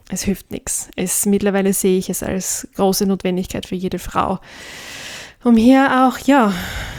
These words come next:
einen Platz in der Gesellschaft einnehmen zu können, äh, damit sie was verändert. Oder wie es an die anderen Generationen, äh, hinter uns oder die kommenden auch weiterzugeben. Ich für meinen Teil werde mir jetzt einen Kaffee machen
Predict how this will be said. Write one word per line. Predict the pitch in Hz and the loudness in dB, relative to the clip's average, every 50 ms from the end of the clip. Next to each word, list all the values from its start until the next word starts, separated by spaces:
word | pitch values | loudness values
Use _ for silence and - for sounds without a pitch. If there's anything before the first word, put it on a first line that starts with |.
| - - - | -12 -8 -2
einen | 233 208 214 202 | 0 0 0 0
Platz | - 208 190 - - | 0 -4 -4 -4 -4
in | 202 | -6
der | 208 202 | -4 -4
Gesellschaft | - 226 - 254 226 196 196 175 - | -2 0 2 2 2 2 0 -4 -4
einnehmen | 104 - - 185 185 180 180 180 | -4 -2 0 0 0 0 0 -2
zu | - 185 180 | -2 -4 -4
können, | - 202 185 180 180 180 180 156 - - - - | -2 -2 -2 -2 -2 -2 -4 -6 -8 -14 -10 -8
äh, | 190 190 185 175 | -6 -6 -6 -6
damit | 190 185 185 - | -4 -6 -6 -6
sie | - 190 | -6 -6
was | 185 180 - - - _ - | -6 -6 -6 -8 -10 _ -20
verändert. | - - - 196 190 190 - _ _ - 196 196 214 214 185 175 170 170 _ - - - - - - _ _ _ _ _ _ _ _ - | -16 -8 -4 -4 -4 -4 -6 _ _ -4 -2 0 2 2 0 -2 -4 -8 _ -12 -14 -14 -14 -16 -20 _ _ _ _ _ _ _ _ -4
Oder | - 208 202 208 196 | 0 0 2 2 2
wie | 208 220 | 2 0
es | 214 202 | 0 0
an | 214 208 | 0 -2
die | 202 202 | -2 -2
anderen | 190 196 196 202 196 196 190 | -2 -2 -4 -2 -2 -2 -2
Generationen, | 185 190 190 185 185 185 - 185 185 185 185 190 190 - _ 392 | -2 -2 -2 -2 -4 -4 -4 -4 -2 -2 -2 -4 -6 -10 _ -10
äh, | 294 190 185 | -8 -6 -4
hinter | 180 170 208 208 - - 190 - | -2 0 0 0 0 -2 -4 -4
uns | 180 185 185 - - | -4 -4 -6 -6 -6
oder | - 185 185 _ _ - - | -6 -6 -8 _ _ -14 -14
die | - | -12
kommenden | - - 180 180 180 180 185 180 - | -8 -6 -4 -4 -4 -4 -6 -6 -8
auch | 185 - - _ - | -10 -12 -14 _ -16
weiterzugeben. | 175 - - 156 165 - - 170 - - - - - - - - - _ _ _ _ _ _ _ _ _ _ _ _ - - - - - - - - - - - - - - - - _ _ _ _ _ _ _ _ _ _ _ _ _ - | -10 -6 -6 -6 -6 -8 -12 -14 -14 -12 -10 -8 -8 -8 -8 -12 -16 _ _ _ _ _ _ _ _ _ _ _ _ -16 -14 -12 -12 -12 -12 -12 -12 -14 -14 -14 -16 -16 -18 -20 -20 _ _ _ _ _ _ _ _ _ _ _ _ _ 0
Ich | - 294 302 - - - - - - - - - | 2 2 2 0 -2 -10 -10 -12 -16 -18 -10 -2
für | - 254 233 | 0 2 4
meinen | 226 214 208 208 208 | 4 4 2 2 0
Teil | - - 202 190 180 185 185 196 202 196 | 0 -2 -2 0 0 0 0 -2 -2 -2
werde | 196 190 185 196 | 0 0 0 0
mir | 190 190 185 | 0 0 0
jetzt | 185 180 - - | -2 -2 -4 -4
einen | 185 185 190 | -2 -2 -2
Kaffee | 190 - 196 - - 208 220 | -2 -4 -4 0 2 2 2
machen | 233 240 247 233 - - 247 240 220 | 4 2 2 0 0 4 4 4 4